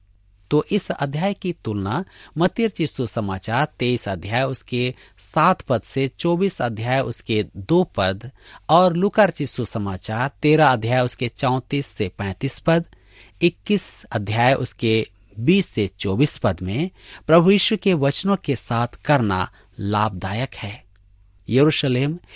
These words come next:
इतिहास और उसकी भविष्यवाणी को हम देखते हैं। यशाया की पुस्तक उनतीस अध्याय उसके एक पद में लिखा है,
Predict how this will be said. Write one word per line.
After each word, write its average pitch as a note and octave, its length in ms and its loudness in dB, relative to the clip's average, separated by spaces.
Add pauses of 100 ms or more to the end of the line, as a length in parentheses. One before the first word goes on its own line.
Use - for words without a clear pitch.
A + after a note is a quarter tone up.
(140)
इतिहास D3+ 800 2 (380)
और A#2 300 6
उसकी A#2+ 240 -2
भविष्यवाणी A#2 500 -2
को G#2+ 140 -8
हम G2+ 160 -4
देखते G2+ 320 -4
हैं। D3+ 200 -2 (300)
यशाया F3 440 4
की F3+ 160 0
पुस्तक C3+ 500 -2
उनतीस G#2+ 420 -4
अध्याय G2+ 320 -4
उसके - 300 -6 (120)
एक F3+ 240 0
पद F#2+ 180 0
में F2+ 240 -6 (400)
लिखा G#2+ 320 -2
है, D#3+ 240 0